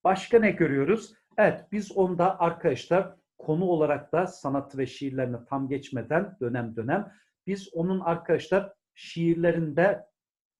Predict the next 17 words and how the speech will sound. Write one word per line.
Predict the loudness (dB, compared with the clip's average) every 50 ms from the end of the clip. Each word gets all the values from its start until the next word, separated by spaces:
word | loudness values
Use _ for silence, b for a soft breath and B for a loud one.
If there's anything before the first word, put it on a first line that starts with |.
| _ _ _ _ -4 0
e, | 2 4 4 4 4 2 2 0 B B B _ _
bireysel | -2 2 2 2 2 2 2 2 2 2 0
konuları | -4 -4 -2 0 0 -2 -2 -2
fazlasıyla | 0 0 0 0 2 0 -2 -4 -2 -4 -6 -6 -6 -6
işlediğini | -6 -10 -8 -6 -6 -4 -4 -4 -6 -6 -4
görüyoruz. | -2 -2 -2 0 0 -2 -2 -4 -6 b b b b _ _
Özellikle | -8 -4 0 0 0 2 0 -4 -6 -6 -6 -6 -6 -6 -6
aşk | -6 -6 -6 -6 -8 -14 _ -8
ve | -6 -6 -6 -6
tabiat | _ -6 -4 -2 0 0 0 -2 -2 -6 _ _ _ _ _
konusunu | _ -4 -4 -4 -4 -6 -8 -6 -4 -4 -2 -4 -4 -8 -14 _ _ -16
işlemiştir. | -14 -14 -4 -2 -2 -2 -2 -4 -4 0 0 0 0 B B B B _ _
Birazdan | 0 0 0 0 0 -2 -2 -2
zaten | 0 -2 -2 -2 -2 -4 0
ayrıntılarına | 2 2 4 4 2 -2 -4 0 2 2 2 4 2 0
gireceğim | -2 -2 -2 -2 -2 -2 0 2 2 2 2 0
yani. | 0 -2 -2 -2 -4 -4 -4 -4 -6